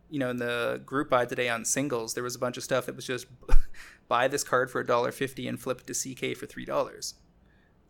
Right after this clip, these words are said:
Double Masters is not gonna touch, you know, flipping bricks to buy list opportunities. But it's probably gonna be pretty fun set to open.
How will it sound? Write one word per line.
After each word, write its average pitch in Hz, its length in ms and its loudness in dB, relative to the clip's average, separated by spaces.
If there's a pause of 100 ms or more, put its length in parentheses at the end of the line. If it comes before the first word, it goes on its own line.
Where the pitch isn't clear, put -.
(100)
Double 156 280 4
Masters 139 460 -2
is 120 140 -12
not 131 540 0
gonna 117 180 -4
touch, - 600 -6 (600)
you 135 120 -6
know, 117 160 -6
flipping 131 420 -4
bricks 120 400 -4
to 139 80 -4
buy 117 240 0
list 117 260 -6
opportunities. - 680 -10 (880)
But 127 300 0 (500)
it's - 80 -20
probably 185 300 0
gonna 143 100 -2
be - 100 -4
pretty 196 460 8
fun 160 240 -4
set 135 240 0
to 104 100 -8
open. - 280 -16